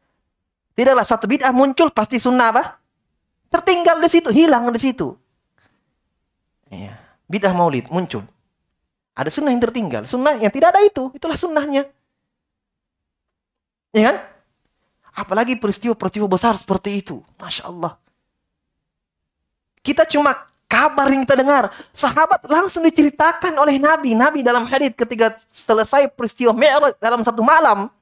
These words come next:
Isra dan Mi'raj, diperjalankan dari Masjid Haram ke Masjid Aqsa. Dari Masjid Aqsa naik ke Sidratul Muntaha. Indah Jannatul Ma'wa. Disitulah surga.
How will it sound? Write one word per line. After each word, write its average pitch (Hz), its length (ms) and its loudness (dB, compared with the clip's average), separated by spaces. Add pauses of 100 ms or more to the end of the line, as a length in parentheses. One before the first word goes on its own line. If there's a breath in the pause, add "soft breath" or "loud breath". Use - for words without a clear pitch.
(640)
Isra 247 260 2
dan 226 140 2
Mi'raj, 226 500 2 (220)
diperjalankan 214 640 0
dari 196 180 2
Masjid 226 240 -4
Haram 233 320 2
ke 220 140 -6
Masjid 233 260 -2
Aqsa. 240 560 0 (220)
Dari 208 160 2
Masjid 233 260 -4
Aqsa 220 320 0
naik 254 320 0
ke 214 220 4
Sidratul 247 400 -2
Muntaha. 240 560 0 (1040)
Indah 233 320 2
Jannatul 240 400 0
Ma'wa. 254 540 2 (640)
Disitulah 202 480 -4
surga. 196 560 2